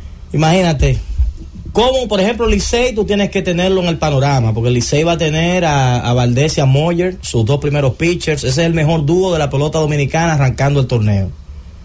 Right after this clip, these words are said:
O sea, dos tipos probados, vienen de ser campeones. Eh, Moyer fue un refuerzo que estuvo incluso en la final del año pasado, esa gente estuvo hasta en la Serie del Caribe. O sea, tú tener dos pitchers de ese nivel en tu rotación arrancando un torneo, más el personal que tú tienes,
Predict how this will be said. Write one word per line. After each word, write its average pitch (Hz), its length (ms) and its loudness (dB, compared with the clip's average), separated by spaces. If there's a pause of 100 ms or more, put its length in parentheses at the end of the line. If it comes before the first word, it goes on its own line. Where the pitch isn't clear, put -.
(220)
O - 20 -10
sea, 120 140 0
dos 113 140 2
tipos 120 260 0
probados, 208 720 0
vienen 123 240 0
de 127 80 0
ser 117 160 -2
campeones. 185 880 0 (680)
Eh, 117 220 2
Moyer 139 340 4
fue 143 140 -2
un 143 40 2
refuerzo 143 340 0
que 131 80 0
estuvo 139 220 0
incluso 139 340 0
en 131 80 4
la 123 80 2
final 127 380 2
del 139 100 2
año 127 180 2
pasado, 170 360 0
esa 131 160 0
gente 135 180 2
estuvo 135 220 0
hasta 131 140 0
en 113 80 -2
la 113 60 -2
Serie 135 240 2
del 123 120 2
Caribe. 170 480 0 (500)
O - 80 -12
sea, 139 120 4
tú 170 120 2
tener 202 280 2
dos 202 180 0
pitchers 160 540 -2
de 139 80 2
ese 160 180 0
nivel 160 240 2
en 160 80 0
tu 156 80 0
rotación 143 400 0
arrancando 147 360 0
un 135 60 -2
torneo, 185 480 0 (760)
más 147 320 4
el 139 140 2
personal 139 520 2
que 160 80 -2
tú 147 160 0
tienes, 180 600 -2